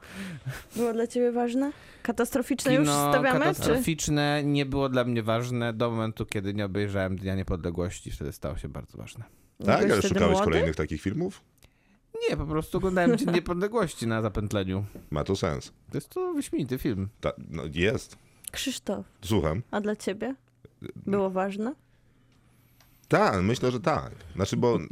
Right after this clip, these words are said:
Speaker 1: <laughs>
Speaker 3: odpowiedziałbym teraz
Speaker 2: Ale to nie ironicznie powiedziałem, że to jest dobry film. Naprawdę uważam,
Speaker 1: Ale
Speaker 2: że jest
Speaker 1: wszyscy
Speaker 2: dobry.
Speaker 1: tak uważamy chyba.
Speaker 3: No tak, bo ja mam wrażenie, że Dzień Niepodległości ma wszystkie te elementy,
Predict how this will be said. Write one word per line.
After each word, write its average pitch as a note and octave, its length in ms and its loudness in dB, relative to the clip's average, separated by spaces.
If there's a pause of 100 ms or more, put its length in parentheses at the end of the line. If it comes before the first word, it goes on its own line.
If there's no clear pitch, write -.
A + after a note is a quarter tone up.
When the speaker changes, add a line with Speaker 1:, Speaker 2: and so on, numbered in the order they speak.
(140)
Speaker 1:
<laughs> - 300 -20
Speaker 3:
odpowiedziałbym A#2+ 500 2
teraz G2+ 360 4
Speaker 2:
Ale B2+ 100 0
to D#3+ 120 0
nie G3 160 0
ironicznie G#3+ 480 -2
powiedziałem, F#2+ 380 -2
że F2 80 -8
to F2 60 -8
jest F2 120 -6
dobry F2 240 -4
film. F2+ 220 -6
Naprawdę G#2+ 360 -2
uważam, F2+ 280 -2
Speaker 1:
Ale F#2 80 0
Speaker 2:
że F2 40 -2
jest E2+ 100 -2
Speaker 1:
wszyscy - 140 2
Speaker 2:
dobry. - 180 2
Speaker 1:
tak - 120 -2
uważamy D#3+ 540 -4
chyba. D#3 340 -8 (320)
Speaker 3:
No C3 100 4
tak, E3 280 4
bo G#2+ 200 4 (260)
ja A#2 160 4
mam D3 140 2
wrażenie, A#2 400 4
że G#2+ 120 2
Dzień A#2 180 2
Niepodległości G#2+ 1000 2
ma G2+ 160 0
wszystkie - 360 -2
te A2 160 2
elementy, G2 800 2